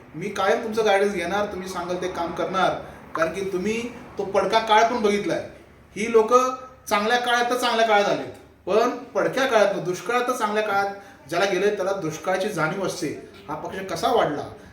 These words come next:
रस्त्यावरची लढाई करून वाढला. आणि आज तुम्ही प्रामाणिकपणे या पक्षाचं काम करताय, पक्षाने काय दिलं, काय घे-, घेतलं, त्याची तुम्ही कधी तमा बाळगली, बाळगली नाही.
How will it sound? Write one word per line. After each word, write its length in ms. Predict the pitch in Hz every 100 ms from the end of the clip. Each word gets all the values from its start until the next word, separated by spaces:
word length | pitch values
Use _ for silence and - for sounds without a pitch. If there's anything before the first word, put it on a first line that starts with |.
| -
रस्त्यावरची 440 | 143 139 190 190 185
लढाई 200 | 170 214
करून 200 | 220 214
वाढला. 320 | - - - - - - - -
आणि 380 | 156 185 226 240 -
आज 340 | 180 226 240
तुम्ही 160 | 226 226
प्रामाणिकपणे 580 | 214 202 214 214 214 214
या 80 | 202
पक्षाचं 360 | 190 202 196
काम 260 | 196 180 180
करताय, 400 | 165 151 175 - - - -
पक्षाने 320 | 156 196 196
काय 280 | 196 190 185
दिलं, 580 | 160 196 196 196 190 190 - 160
काय 240 | 170 180 170 139 135 127
घे-, 80 | 147
घेतलं, 560 | 147 156 196 196 196 190 - - -
त्याची 140 | 151 180
तुम्ही 140 | 180
कधी 260 | 170 190 -
तमा 160 | 185 175
बाळगली, 480 | 156 147 147 147
बाळगली 440 | - - 151 156 151
नाही. 200 | 139